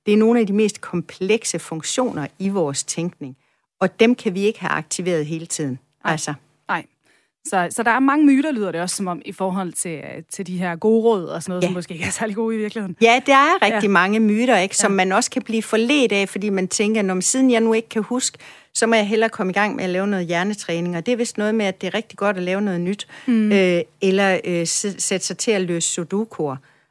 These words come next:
Speaker 1: Og det kan være, at det er godt for den, der ikke har lavet så meget nyt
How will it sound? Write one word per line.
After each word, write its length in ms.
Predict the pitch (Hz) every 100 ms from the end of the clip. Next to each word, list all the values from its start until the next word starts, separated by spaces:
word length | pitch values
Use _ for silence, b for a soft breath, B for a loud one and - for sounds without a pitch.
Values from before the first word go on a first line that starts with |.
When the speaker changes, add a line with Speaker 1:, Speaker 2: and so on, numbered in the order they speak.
| _
Speaker 1:
Og 180 | 202 202
det 120 | 294 302 -
kan 180 | 285 262
være, 220 | 269 285 -
at 80 | 208 _
det 200 | 247 254 254
er 220 | 185 175
godt 440 | 175 208 240 _ - _ _ -
for 240 | - - 196
den, 300 | 196 240 220
der 160 | 190
ikke 180 | 185 208
har 80 | 202
lavet 260 | 196 240
så 100 | -
meget 260 | 185 170 190
nyt 320 | 190 202 _